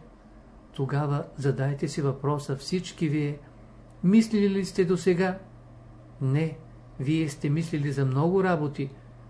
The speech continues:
но за Бога мислите само кога? Когато ви турят на менкемето на страданията. По всяко друго време, щом нямате страдания, Господ го няма в мисълта ви. Защо го няма?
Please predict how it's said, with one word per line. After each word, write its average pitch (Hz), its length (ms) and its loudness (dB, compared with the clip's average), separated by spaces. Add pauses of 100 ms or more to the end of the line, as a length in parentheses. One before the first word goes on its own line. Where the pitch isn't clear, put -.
(160)
но 151 220 2
за 147 180 0
Бога 170 440 2 (120)
мислите 170 500 0
само 160 360 -2
кога? 170 440 0 (640)
Когато 170 460 0
ви 151 140 -2
турят 156 360 0
на 143 120 2
менкемето 160 600 0
на 143 120 0
страданията. 135 720 -2 (1120)
По 175 120 0
всяко 220 400 2
друго 175 340 4
време, 160 420 0 (260)
щом 165 320 0
нямате 143 420 0
страдания, 151 680 -2 (540)
Господ 156 560 0
го 156 120 2
няма 185 300 2
в 196 60 -8
мисълта 190 520 2
ви. 127 120 -4 (1040)
Защо 151 440 0
го 202 120 4
няма? 185 320 2